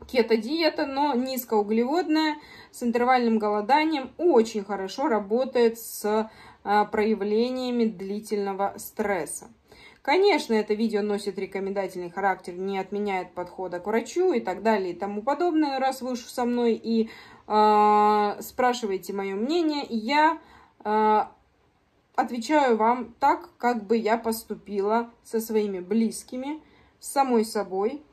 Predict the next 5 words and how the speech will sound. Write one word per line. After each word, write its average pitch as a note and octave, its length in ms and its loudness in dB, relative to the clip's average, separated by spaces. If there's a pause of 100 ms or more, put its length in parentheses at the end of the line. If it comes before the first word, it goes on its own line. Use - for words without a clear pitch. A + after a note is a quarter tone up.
(460)
и, C#4 360 -2
э, G#3 200 0
со G#3+ 140 -10
своими A#3 580 0 (440)
клиентами. F3+ 720 -8